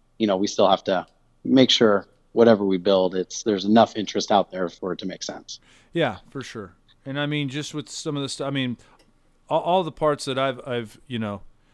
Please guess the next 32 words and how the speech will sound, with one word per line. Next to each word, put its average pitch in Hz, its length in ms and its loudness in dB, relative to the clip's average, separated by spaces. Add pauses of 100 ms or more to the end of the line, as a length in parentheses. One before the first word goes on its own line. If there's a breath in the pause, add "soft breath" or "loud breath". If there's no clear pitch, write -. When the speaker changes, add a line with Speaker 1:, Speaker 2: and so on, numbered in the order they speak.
(140)
Speaker 2:
I've 117 180 -4
upgraded, 123 600 -2 (200)
uh, 110 300 -4
that, 101 220 -8
that 110 100 -6
I've 107 100 -6
got 113 200 -2
from 113 140 -6
you 113 180 -2
on 110 120 -2
the 104 60 -4
brakes 110 500 -4
and 104 120 -8
suspension, 113 680 -8
it's 104 140 -12
just - 200 -16
been 98 200 -8 (140)
top 98 220 -6
notch. 92 460 -12 (880)
It's - 80 -20
been, 107 300 -6
it's 101 200 -14
been 104 340 -8
a, 101 200 -14 (300)
a 127 60 -4
huge 135 400 -2
improvement 104 440 -6
over 87 140 -12
stock 76 380 -14
too, 76 280 -18 (180)
you 101 120 -12
know? 107 280 -8